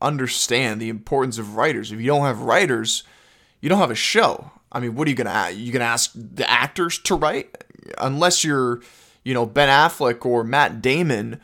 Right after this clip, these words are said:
who already have experience writing a film, you're probably gonna get some haphazard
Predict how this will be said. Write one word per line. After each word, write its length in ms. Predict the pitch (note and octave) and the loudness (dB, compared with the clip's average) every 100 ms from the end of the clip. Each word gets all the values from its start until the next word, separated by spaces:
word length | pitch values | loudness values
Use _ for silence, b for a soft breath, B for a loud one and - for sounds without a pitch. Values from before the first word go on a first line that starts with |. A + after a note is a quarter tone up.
| b b b b - | b b b b -4
who 120 | A#2 | 2
already 400 | C#3 C3 B2 A#2+ | 4 4 0 2
have 340 | A2+ C#3+ - - - | 4 4 2 -10 -6
experience 680 | B2 - - C3 A#2+ A2+ A2 | -4 -2 -2 0 -2 -2 -6
writing 320 | A2 A2+ G#2+ | -4 -4 -4
a 40 | G2+ | -8
film, 520 | - G#3 D3 C3+ D3 - - | -2 0 0 -2 -8 -14 -16
you're 260 | A#2+ C#3+ | -8 -8
probably 480 | D3 - F3+ F3+ D#3 | -6 -4 -4 -2 -2
gonna 440 | B2+ G#2+ - D3 | -2 -6 -4 -2
get 180 | C3+ C3+ | 0 0
some 200 | - C3 | 0 -2
haphazard 1000 | A#2 A#2+ B2+ C3 B2 B2 B2 A#2+ A2+ G#2+ | 2 4 4 2 0 0 0 -2 -2 -6